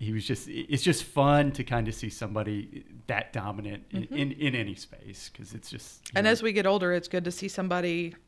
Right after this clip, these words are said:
Speaker 2: more our age vying for titles and, and doing some of what he's still able to do, so.
Speaker 1: Uh, it, it keeps the hope alive that <laughs> with thirty years of more hard
Speaker 2: Sure.
Speaker 1: work, I could, uh, I don't know, maybe break a hundred. Um,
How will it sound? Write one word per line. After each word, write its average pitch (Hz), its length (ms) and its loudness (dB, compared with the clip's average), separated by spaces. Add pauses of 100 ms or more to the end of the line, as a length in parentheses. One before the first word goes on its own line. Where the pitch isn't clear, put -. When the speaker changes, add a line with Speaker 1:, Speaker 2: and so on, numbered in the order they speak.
(440)
Speaker 2:
more 180 200 0
our 180 160 4
age 175 300 2
vying 180 420 0
for 175 540 -2
titles 190 460 2
and, 175 240 -4
and 170 160 -2
doing 170 180 0
some 170 180 -4
of 160 60 -4
what 170 140 0
he's 165 140 -6
still 160 220 -2
able 156 200 0
to 151 100 -2
do, 147 240 -2
so. 151 320 -6 (400)
Speaker 1:
Uh, - 160 2
it, 156 220 -4 (100)
it 143 140 0
keeps 214 260 0
the 156 60 4
hope 147 240 6
alive 139 560 12
that 131 360 6 (480)
<laughs> - 380 -4
with - 220 10
thirty 170 200 12
years 156 460 8
of 147 160 2
more 139 220 8
hard 135 220 12
Speaker 2:
Sure. 226 120 8
Speaker 1:
work, 143 340 8
I 127 120 -2
could, 107 240 -8
uh, 110 160 0 (1200)
I 110 100 -2
don't 95 160 -2
know, 98 320 -2
maybe 107 240 2
break 98 240 0
a 107 40 -4
hundred. 98 280 -2 (340)
Um, 156 640 12